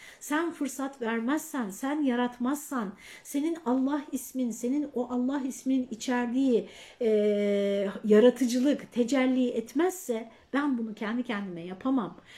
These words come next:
Ben ancak senin Rahman ve Rahim olan isimlerine, senin Allah ismine, Rahman ve Rahim sıfatlarına sığınarak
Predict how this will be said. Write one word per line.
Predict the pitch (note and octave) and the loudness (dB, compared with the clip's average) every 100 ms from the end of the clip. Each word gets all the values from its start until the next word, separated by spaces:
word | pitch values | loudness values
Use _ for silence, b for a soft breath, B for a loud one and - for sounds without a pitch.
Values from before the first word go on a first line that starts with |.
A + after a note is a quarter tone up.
| B B3+ | B 0
Ben | C4+ C4+ | 0 0
ancak | F4 F4 C4+ - | -2 -2 -4 -4
senin | C4 B3 A3+ | -2 0 0
Rahman | G#3+ A3 - C#4 D4+ A#3+ | -2 -4 -4 -4 -2 -2
ve | A3+ | -2
Rahim | A3 D4 | -4 -4
olan | C4 A#3 G#3+ - | -4 -4 -6 -8
isimlerine, | - A#3 A3+ A3+ A3+ A3+ | -8 -4 0 0 0 -4
senin | A3 A#3 A#3+ | -4 -6 -6
Allah | G#3+ A3 B3+ - | -8 -6 -6 -6
ismine, | A#3+ - A3+ G#3 F#3+ B B B | -12 -8 -6 -4 -6 B B B
Rahman | A#3+ G#3+ B3+ D#4+ C#4 | -2 0 0 2 2
ve | A#3 | 0
Rahim | A3 E4+ | 0 0
sıfatlarına | F4 C4 B3+ B3 B3+ A#3 A3+ | -2 -6 -10 -8 -4 -2 -2
sığınarak | A3 - B3+ C#4 D#4 E4 B3 - | -4 -4 0 2 2 2 2 -2